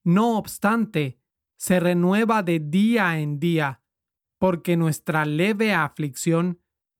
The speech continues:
la cual es momentánea, produce en nosotros un inmensurable y eterno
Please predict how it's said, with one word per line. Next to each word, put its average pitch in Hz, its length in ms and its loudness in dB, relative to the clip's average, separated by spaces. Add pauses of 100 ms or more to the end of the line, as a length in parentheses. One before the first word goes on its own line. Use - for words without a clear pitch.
la 180 320 0
cual 233 480 -2
es 214 280 -2
momentánea, 170 880 0 (500)
produce 202 680 2
en 170 180 2
nosotros 185 720 -2 (340)
un 240 160 2
inmensurable 190 1300 2
y 180 220 2
eterno 190 840 -2